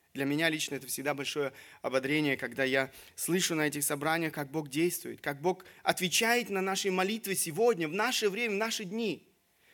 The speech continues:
в наших обстоятельствах. Большое ободрение слышать молитвы моих братьев и сестёр. Постарайтесь отодвинуть все свои дела, найти это время. Не смотрите на других, начните с себя.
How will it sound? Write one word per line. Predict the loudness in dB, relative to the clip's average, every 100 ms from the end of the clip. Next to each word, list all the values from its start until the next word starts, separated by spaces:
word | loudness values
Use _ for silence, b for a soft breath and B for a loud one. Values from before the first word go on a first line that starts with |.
| b b
в | 0
наших | 2 2 2 -2
обстоятельствах. | -4 -4 -4 -4 -10 -16 -18 _ _ _ _ _ _
Большое | -4 0 2
ободрение | 2 0 0 0
слышать | -2 -6 -6
молитвы | -4 -2 -2 -4 -4
моих | -4 -4
братьев | -4 -2 -6 -12
и |
сестёр. | -8 -8 -8 -10 -12 _ _ _ _ _ b b b -10
Постарайтесь | -4 2 4 4 0
отодвинуть | -4 -6 -4 -2 -2
все | -2
свои | -2 -4 -4
дела, | -6 -6 -6
найти | -6 -6 -6 -6 -6 -8
это | -10 -8 -4
время. | -2 -2 -2 -12 B B
Не | -2
смотрите | 0 -2 -2 0 0
на | 0
других, | -2 -4 -4
начните | -4 -2 -2 0
с | -2
себя. | -2 -6 -8